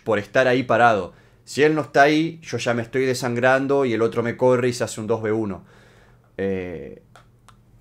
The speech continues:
mírenlo de esa manera, chicos. Sáquense el chip de mierda ese de que matar es jugar bien. Nada, después de esta, mm, intro barra aclaración importante, bastante importante, eh, les dejo con la partida, canal de Twitch y Discord en la descripción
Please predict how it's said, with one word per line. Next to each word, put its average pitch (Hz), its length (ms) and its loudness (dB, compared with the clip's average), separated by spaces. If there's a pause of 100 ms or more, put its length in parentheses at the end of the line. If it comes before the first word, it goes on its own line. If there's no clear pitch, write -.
(240)
mírenlo 139 300 0
de 139 80 2
esa 143 120 -6
manera, 131 320 2
chicos. - 360 -10 (160)
Sáquense 131 540 -2
el 104 140 -8
chip 143 220 -2
de 113 140 -2
mierda 139 560 2
ese 160 320 0
de 107 160 -2
que 113 120 -4
matar 107 520 0
es 143 100 -4
jugar 120 300 -2
bien. 90 260 -6 (640)
Nada, 110 180 0
después 117 300 2
de 131 60 2
esta, 123 440 0 (100)
mm, 92 800 -12 (160)
intro 117 460 -2
barra 104 440 4
aclaración 101 880 -2
importante, 104 580 -2
bastante 92 360 -8
importante, 101 500 -6 (380)
eh, 107 420 0
les 110 100 -2
dejo 139 180 -2
con 131 80 2
la 127 100 2
partida, 165 480 2
canal 123 240 0
de 123 120 0
Twitch 135 280 -4
y 123 60 -2
Discord 127 240 -2
en 123 40 -2
la 120 60 0
descripción 156 600 -2